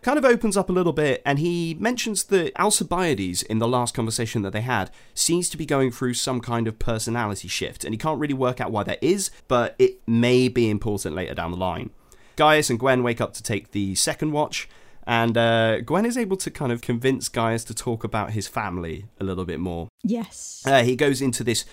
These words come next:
Speaker 1: story about his mother, and we learn that, I mean, we don't necessarily learn, 'cause anything from Guy could be a lie,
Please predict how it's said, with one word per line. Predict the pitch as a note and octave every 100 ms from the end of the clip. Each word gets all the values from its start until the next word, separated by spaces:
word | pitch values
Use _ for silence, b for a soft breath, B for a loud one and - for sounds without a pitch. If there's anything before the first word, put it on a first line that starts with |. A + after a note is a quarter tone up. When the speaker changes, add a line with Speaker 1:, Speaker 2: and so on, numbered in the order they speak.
| b
Speaker 1:
story | - C3 A#2
about | G#2+
his | G2
mother, | A2+ A2 A2+ A#2
and | A2+
we | A2
learn | A2+ A2+ A2 -
that, | A2 G#2 G2+ -
I | A2+
mean, | A#2 A2+
we | A2+
don't | C3+ A#2+ -
necessarily | A#2 - A2 G#2 A2
learn, | C3+ C3 B2 A#2
'cause | G#2 -
anything | B2+ A2+ A2
from | G#2 G#2
Guy | A2 G2+
could | - G2 G#2
be |
a | F2
lie, | F#2+ G#2 G2+